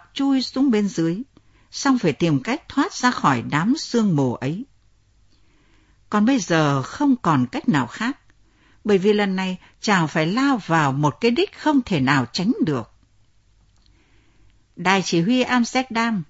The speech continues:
gọi chuyên cơ một lẻ chín. Ông bắt đầu giai đoạn hạ cánh thứ nhất như sau. Hạ độ cao, bắt đầu xuống thấp, xuống hai ngàn phút,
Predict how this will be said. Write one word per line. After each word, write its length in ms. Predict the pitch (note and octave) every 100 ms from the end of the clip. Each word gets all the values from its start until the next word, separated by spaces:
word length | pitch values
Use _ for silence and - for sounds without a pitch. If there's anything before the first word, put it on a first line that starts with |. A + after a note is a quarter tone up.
| _ _
gọi 300 | D3 C#3+ C#3 -
chuyên 220 | A#3+ G#3
cơ 180 | - G#3+
một 280 | D3+ C3
lẻ 160 | C3 B2+
chín. 340 | - D#3 F#3 B3 _ _ _ _
Ông 200 | - B3
bắt 160 | B3 -
đầu 180 | F3 D#3+
giai 260 | - A#3+
đoạn 260 | F3+ D3 -
hạ 340 | E3+ D#3+ G2 -
cánh 220 | E3+ A3
thứ 140 | -
nhất 320 | A#3 C4+ G4 -
như 140 | G#3
sau. 320 | G3 F#3 E3+ - _ _ _ _ _
Hạ 200 | G3 F3+
độ 240 | F#3+ F3+
cao, 380 | - A#3 B3 F#3 _ _ _ -
bắt 180 | D4
đầu 160 | F3+ D3
xuống 260 | - F#3+ A3
thấp, 220 | C#4 D#4+ _ _ _ -
xuống 420 | - G#3+ A3 D4+ D#4+
hai 260 | C4 C4
ngàn 320 | G3 D#3 D#3 B2+
phút, 280 | - C#4+